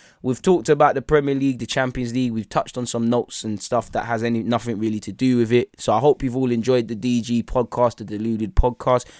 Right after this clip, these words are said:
Please make sure you're following on Apple and Spotify. You know, you know, I do a lot of podcast material. I do twi-, do, do two episodes a week, but, you know,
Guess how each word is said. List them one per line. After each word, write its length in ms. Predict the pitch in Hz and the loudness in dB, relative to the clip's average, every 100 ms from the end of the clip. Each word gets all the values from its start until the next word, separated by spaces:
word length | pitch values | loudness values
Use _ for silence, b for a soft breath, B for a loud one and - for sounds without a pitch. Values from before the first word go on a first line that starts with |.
| B - | B -2
Please 240 | 143 127 | 0 0
make 180 | 135 - | -2 -4
sure 160 | - | -4
you're 140 | 123 120 | -2 -2
following 420 | - 135 127 120 | 0 0 2 -2
on 140 | 117 - | -2 -2
Apple 380 | 123 - 120 | -2 -2 -2
and 80 | 113 | -2
Spotify. 680 | - 143 123 - 131 127 117 B B B | -2 0 0 0 2 2 0 B B B
You 160 | 117 | -4
know, 180 | 117 113 - | -2 -2 -8
you 200 | - 123 | -2 0
know, 100 | 117 | 2
I 100 | 117 | 2
do 220 | 117 135 | 2 2
a 20 | 127 | 4
lot 180 | 139 | 4
of 120 | 120 - | 2 0
podcast 760 | 139 - 123 127 - 110 - | 0 0 0 0 -2 -14 -4
material. 500 | 120 - 135 127 123 | -4 -2 -2 2 2
I 40 | |
do 160 | 120 123 | 2 -2
twi-, 300 | - 131 123 - | 4 4 4 0
do, 220 | 135 123 - - | -4 -4 -6 -4
do 180 | 135 120 | -4 -2
two 240 | - 139 | 0 2
episodes 460 | 127 117 120 117 107 | 2 0 -2 -2 -2
a 40 | |
week, 260 | 120 123 - | 0 -2 0
but, 260 | 117 110 - | 2 2 0
you 140 | 123 113 | -8 -4
know, 280 | 110 107 | -4 -6